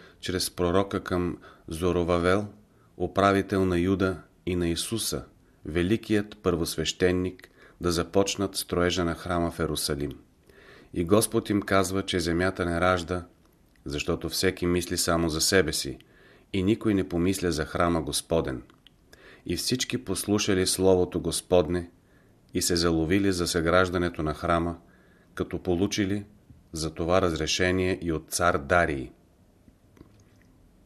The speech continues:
И казва Господ, че този храм ще бъде по-великолепен от първия. И след като съградят храма, Бог ще ги благослови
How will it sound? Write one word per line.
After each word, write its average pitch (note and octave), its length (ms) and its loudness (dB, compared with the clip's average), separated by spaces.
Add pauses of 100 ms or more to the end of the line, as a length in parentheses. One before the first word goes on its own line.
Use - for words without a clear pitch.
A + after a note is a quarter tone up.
(1500)
И G2+ 160 -2
казва B2 380 4
Господ, A2 580 2
че F2 220 -6
този G#2+ 320 2
храм F#2+ 420 0 (420)
ще - 260 -4
бъде G2 360 4
по-великолепен F#2+ 880 2
от D#2 140 -8
първия. D2+ 460 0 (800)
И F2+ 80 -4
след G#2+ 280 0
като F#2 240 -4
съградят F2+ 580 0
храма, D2+ 440 -2 (640)
Бог F#2 260 2
ще - 180 -4
ги D#2+ 100 -2
благослови D#2 800 -4